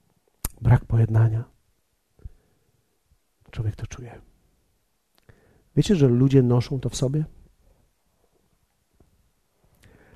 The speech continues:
Apostoł Paweł wyszedł, uzdrowił kogoś i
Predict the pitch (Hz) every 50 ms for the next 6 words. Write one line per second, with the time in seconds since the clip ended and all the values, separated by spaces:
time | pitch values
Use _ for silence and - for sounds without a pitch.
0 | _ _ _ _ - 131 - - 160 - - 156 - - 170 160 156 147 127 120
1 | 156 143 - - 131 135 156 147 123 - - - - - _ _ _ _ _ _
2 | _ _ _ _ _ _ _ _ _ _ _ _ _ _ _ _ _ _ _ _
3 | _ _ _ _ _ _ _ _ _ _ _ _ _ _ _ _ _ _ _ -
4 | 160 123 117 151 165 160 147 147 139 - - 147 143 135 143 135 - 170 156 139
5 | 139 135 127 123 -